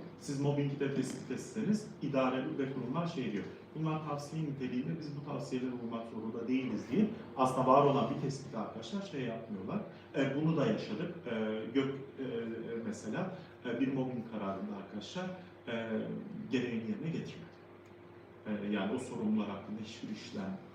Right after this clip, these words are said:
e, tesis et-, edilmedi, e, ve şeyler cezasız kaldı arkadaşlar. Türkiye İnsan Hakları ve Eşitlik Kurumu'nun ve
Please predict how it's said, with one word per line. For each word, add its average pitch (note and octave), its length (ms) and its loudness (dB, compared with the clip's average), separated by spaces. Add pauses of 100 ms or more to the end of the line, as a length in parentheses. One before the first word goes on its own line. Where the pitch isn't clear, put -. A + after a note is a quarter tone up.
(140)
e, G#2+ 180 0
tesis - 360 -4
et-, C3 260 -4
edilmedi, C#3 580 2 (300)
e, B2 60 -2
ve A#2+ 640 2
şeyler C3+ 340 2
cezasız A2 560 0
kaldı F#2 220 -4 (100)
arkadaşlar. - 320 -4 (320)
Türkiye E3 200 4
İnsan D#3+ 180 2
Hakları F3 280 2
ve C3+ 80 4
Eşitlik - 380 -2
Kurumu'nun A2 720 0 (360)
ve A#2 260 2